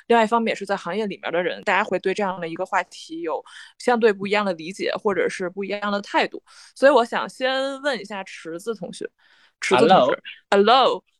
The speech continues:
Speaker 1: 呃，因为咱们今天已经过来了嘛，所以你肯定是知道这个N F T的。但是我想正式问一下，就是你为什么最开始开始关心N F T这个话题了？
Speaker 2: 我为什么开始关心，哪个契机我具体不太清楚，但是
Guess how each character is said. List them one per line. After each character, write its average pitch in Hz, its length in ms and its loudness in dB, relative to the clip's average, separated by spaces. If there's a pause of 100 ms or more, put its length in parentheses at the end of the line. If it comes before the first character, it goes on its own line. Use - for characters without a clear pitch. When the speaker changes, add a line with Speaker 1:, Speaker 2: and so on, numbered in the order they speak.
Speaker 1:
呃， 208 200 0
因 277 120 -2
为 392 40 0 (140)
咱 269 80 -6
们 269 100 -6
今 302 140 -12
天 302 140 -8
已 196 40 -10
经 196 140 -8
过 285 100 -2
来 208 120 2
了 - 80 -10
嘛， - 40 -10
所 233 160 -6
以 240 40 -2
你 202 180 -12
肯 180 140 -16
定 185 100 -14
是 190 260 -12
知 - 80 -14
道 254 220 2 (340)
这 170 140 -14
个 - 120 -16
N - 180 -6
F 233 80 -10
T - 160 -14
的。 - 200 -10
但 220 80 -4
是 233 80 -4
我 214 80 -4
想 202 300 -6
正 240 140 0
式 220 160 -4
问 190 120 -10
一 - 60 -14
下， - 140 -12
就 202 100 -12
是 196 60 -6
你 196 140 -10
为 226 100 4
什 196 100 -4
么 170 180 -18
最 - 120 -18
开 185 100 -6
始 175 120 -10
开 185 140 -8
始 175 100 -18
关 185 200 -6
心 196 220 -12
N 196 80 -12
F 185 180 0
T 190 160 -6
这 175 140 -4
个 175 100 -4
话 180 140 0
题 - 180 -12
了？ - 160 -10 (160)
Speaker 2:
我 110 220 -10 (160)
为 214 180 2
什 131 180 -4
么 117 80 -10
开 160 300 -4
始 135 240 -6
关 190 500 2
心， 190 520 -2
哪 139 140 0
个 151 120 2
契 185 580 -2
机 247 300 4
我 190 180 4
具 196 140 -6
体 113 540 -10
不 147 80 -8
太 147 180 -4
清 165 260 -6
楚， 151 120 -4
但 175 180 0
是 170 260 2